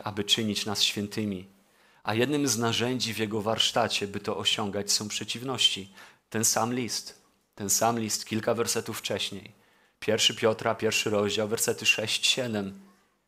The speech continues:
Pisze do cierpiących ludzi: "Weselcie się z tego, mimo że teraz na krótko, gdy trzeba, zasmuceni bywacie różnorodnymi doświadczeniami,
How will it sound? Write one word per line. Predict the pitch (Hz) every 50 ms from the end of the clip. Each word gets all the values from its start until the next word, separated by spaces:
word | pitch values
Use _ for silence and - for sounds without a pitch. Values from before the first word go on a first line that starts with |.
| _ _ _ _ _ -
Pisze | - 240 226 - 127 123
do | 117 127
cierpiących | 113 - 131 - - 131 123 117 113 - - 123 -
ludzi: | 127 123 123 110 98 104 101 101 98 - - _ _ _ _ _ _ _ _ _ _ _ _ _ _ _ _ _ _ _ _ _ _ _ -
"Weselcie | 104 101 113 110 - - 147 160 165 156 - 143 127
się | - - 117 117
z | - -
tego, | - 113 110 110 123
mimo | 120 123 127 131 131 127
że | 110 117 117
teraz | 113 - 135 139 151 143 135 131 - -
na | 123 113
krótko, | 110 - 131 135 135 - 131 117
gdy | 107 110 107 107
trzeba, | - - - 127 127 131 135 127
zasmuceni | 104 113 107 - - 117 113 - - 131 143 143 131
bywacie | 107 117 107 101 120 135 131 - - 120 113
różnorodnymi | 117 110 104 117 117 110 117 107 120 135 135 139 131
doświadczeniami, | 120 120 - - 127 120 - - - - 127 127 123 117 104 98 101 113